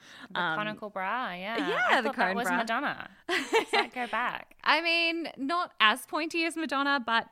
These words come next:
Speaker 2: pointy boobs were a thing, and, um, boobs were separated. They were never squished up like how we do now, um, with bras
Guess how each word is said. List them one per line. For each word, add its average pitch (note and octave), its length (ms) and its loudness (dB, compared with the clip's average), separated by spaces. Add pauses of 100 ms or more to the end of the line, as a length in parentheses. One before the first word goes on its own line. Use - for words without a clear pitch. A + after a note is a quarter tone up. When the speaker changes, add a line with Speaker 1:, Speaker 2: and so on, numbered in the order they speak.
(160)
Speaker 2:
pointy F#4 260 -4 (160)
boobs F#3 280 -8
were A3+ 180 -4
a A#3+ 60 -8
thing, A#3 320 -2
and, F#3+ 380 -2
um, F#3+ 360 -4
boobs G#3 300 -8
were A#3 100 -12
separated. G#3 600 -4
They E3 100 -6
were F#3 100 -8
never F#3+ 180 -8
squished - 500 -10
up F#3 160 -6
like D#3+ 220 -8
how D#3 160 -10
we D3+ 320 -14 (640)
do G3 200 -2
now, F#3+ 460 -6 (120)
um, E3 540 -8
with F3+ 240 -14
bras G#3 480 -2